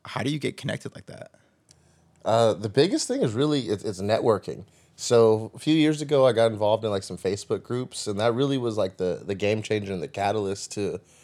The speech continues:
Speaker 2: booking more associate shooting gigs. And then, uh,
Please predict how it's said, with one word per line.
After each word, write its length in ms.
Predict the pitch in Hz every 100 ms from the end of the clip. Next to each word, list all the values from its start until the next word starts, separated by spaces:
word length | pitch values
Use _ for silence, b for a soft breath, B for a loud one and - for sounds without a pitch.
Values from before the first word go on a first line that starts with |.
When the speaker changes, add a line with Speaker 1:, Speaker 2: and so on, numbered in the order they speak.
| b b b
Speaker 2:
booking 260 | 117 110 117
more 180 | 101 95
associate 460 | - 104 101 101
shooting 300 | - 107 98
gigs. 560 | 90 73 - - - - -
And 200 | 107 104
then, 180 | 104 98
uh, 220 | 92